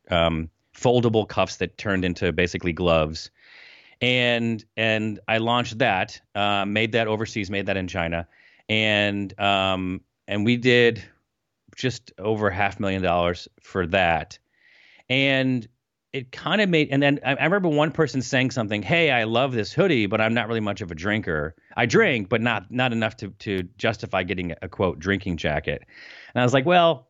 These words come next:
you know, that's kinda just the name of it. It's not really like a drinking jacket, like a smoking jacket. It's, you know, it's, it's just like, it's a cool hoodie that has innovations."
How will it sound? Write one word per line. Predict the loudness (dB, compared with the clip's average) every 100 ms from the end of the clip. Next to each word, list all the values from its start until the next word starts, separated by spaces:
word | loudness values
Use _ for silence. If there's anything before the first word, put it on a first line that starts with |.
| _
you | 0
know, | 2
that's | 0 -2
kinda | -2 2
just | 0 0
the | 0
name | 4 6 6
of | 4 2
it. |
It's | -4 -2
not | -4 0
really | -2 0
like | -2 -4 -6
a | -6
drinking | -2 -2 0 -2
jacket, | 0 -2 -2 -6
like | -6
a | -6
smoking | 0 0 2 0
jacket. | 2 0 0 -4
It's, | -6 -2
you | 2
know, | 2
it's, | 0 -4 -14 -8
it's | -8 -2
just | -4 0
like, | 0 0
it's | -4
a | -4
cool | 2 4 4
hoodie | 4 4
that | 2
has | 0 -2
innovations." | -2 0 0 0 -8 -10